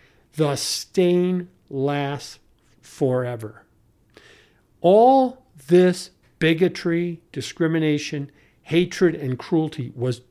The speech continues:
just beneath the surface, so close to the surface, and the Nazis were able to convince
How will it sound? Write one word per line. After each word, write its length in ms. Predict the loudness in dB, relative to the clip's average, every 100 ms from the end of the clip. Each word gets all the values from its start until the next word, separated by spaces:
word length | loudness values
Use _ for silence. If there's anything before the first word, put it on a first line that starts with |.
| -8
just 460 | -2 -2 -2 -14 _ _ _
beneath 680 | -2 0 0 0 0 -2 -14 _ _ _ -8
the 140 | -6
surface, 880 | -6 -10 -4 0 0 -4 -14 -14 -18 _ _ _
so 760 | -14 -10 -8 -8 -4 2 4 4
close 800 | 0 -2 -2 -2 -10 -20 -20 -20 _ _ _ _ _ -6
to 120 | -4
the 160 | -4
surface, 640 | -6 -4 -4 -4 -8 -8 -18 _ _ _ _ _ _ _ -6
and 160 | -2
the 120 | -2 -2
Nazis 1080 | -2 -2 -2 -4 -6 -2 0 -2 -6 -14 _ _ _ _ _ _ -4
were 240 | -4 -4
able 640 | -2 -2 0 0 0 -2 _ _ _ -12
to 140 | -12
convince 920 | -10 -8 -6 -6 -4 0 2 0 -4